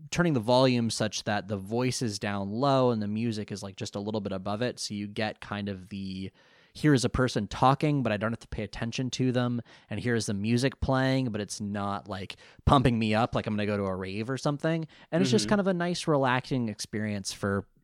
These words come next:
Speaker 1: whatever you're doing that day. Like playing Animal Crossing, which has been
Speaker 2: Yeah.
Speaker 1: most of my free time.
Speaker 2: <laughs> Speaking of, like, playing music, have you been, have you ever seen some of these YouTube videos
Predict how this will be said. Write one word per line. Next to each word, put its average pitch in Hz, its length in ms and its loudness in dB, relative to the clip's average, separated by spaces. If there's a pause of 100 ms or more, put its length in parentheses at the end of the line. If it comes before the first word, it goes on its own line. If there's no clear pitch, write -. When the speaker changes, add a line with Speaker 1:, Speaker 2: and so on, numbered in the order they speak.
(140)
Speaker 1:
whatever 104 340 -2
you're 92 120 -4
doing 90 240 -8
that 80 140 -12
day. 98 220 -8 (440)
Like 143 140 0
playing 110 280 2
Animal 110 180 4
Crossing, 95 480 -2
which - 120 -8
has 98 120 -2
been 104 160 0
Speaker 2:
Yeah. 107 120 2
Speaker 1:
most 101 200 -2
of - 40 -6
my 90 100 -2
free 95 160 -6
time. 90 320 -8
Speaker 2:
<laughs> 139 140 -4 (1900)
Speaking - 320 0
of, 220 100 4
like, 190 240 6
playing 185 280 2
music, 147 300 4
have 135 100 2
you 175 120 8
been, 202 240 4 (380)
have - 80 -10
you 185 140 8
ever 196 160 4
seen 165 260 2
some 156 160 2
of - 20 0
these 139 240 4
YouTube 135 340 2
videos 123 680 4